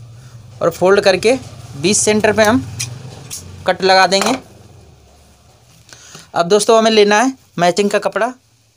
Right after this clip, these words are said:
ये देखिए, हमने इस तरह से जो हमारी सलवार का कपड़ा है, तो इसकी जो लंबाई है, हमने दो इंच और इसकी चौड़ाई दो इंच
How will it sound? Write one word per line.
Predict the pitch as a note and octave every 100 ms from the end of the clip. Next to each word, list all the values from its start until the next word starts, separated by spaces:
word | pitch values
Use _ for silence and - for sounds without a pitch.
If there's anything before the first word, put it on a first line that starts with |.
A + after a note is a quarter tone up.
| _ _ _ - _ _ - - _ _ _ -
ये | E3+
देखिए, | F#3+ A3
हमने | G3+
इस | G#3 -
तरह | F#3
से | F#3 B3 B3 _ _ - - - _ - -
जो | D#3+
हमारी | F3 F#3
सलवार | F#3 E3 E3+ F3+
का | G3+
कपड़ा | F3+ D#3+ E3+
है, | A#3 _ _ _ _ _ _ _ _ - -
तो | E3+
इसकी | F3 G#3
जो | G#3+
लंबाई | G3+ F3 E3+ F3 G3+
है, | A3
हमने | G3 G3
दो | E3 F#3
इंच | A3 - - _ _ _ _ -
और | E3+
इसकी | - F3
चौड़ाई | - E3 F3
दो | F3 F3+
इंच | G3+ A3